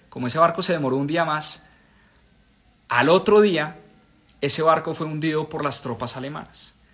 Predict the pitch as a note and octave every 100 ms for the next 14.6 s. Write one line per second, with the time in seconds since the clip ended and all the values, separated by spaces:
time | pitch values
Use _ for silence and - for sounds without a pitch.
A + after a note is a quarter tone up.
0 | _ _ _ _ _ _ _ _ - G#3
1 | A#3 - G3 E3+ F#3 - - - _ -
2 | - C3 D#3+ E3+ E3+ F3+ F#3 F#3 - C#3+
3 | A#2+ F3+ F#3+ E3 D#3 D3+ C3 A#2+ B2+ C3+
4 | D#3+ D#3+ - D3 C3 D3 D3 E3 D#3+ C3+
5 | A2+ - _ _ _ _ _ - - D3
6 | F3+ G#3 - D3 - C#3+ D#3 F3 F#3 F#3+
7 | G3 F#3+ C#3 B2+ C#3 E3+ F#3+ F#3 C3+ C3+
8 | D3+ D#3+ F#3+ F#3 E3 - D#3+ E3 _ _
9 | _ _ _ _ _ _ - - C3+ D3+
10 | F3+ F#3+ F3 - D#3+ E3 - _ _ _
11 | _ - - D3 D#3 D3+ D#3 D#3 D#3 D3+
12 | - D#3 D#3 D#3+ D#3+ D#3+ D3 C3 A#2+ D3
13 | C3+ C#3 D3 C#3 A#2 - B2+ A#2 C#3+ -
14 | F3 F#3 C3+ D#3 - -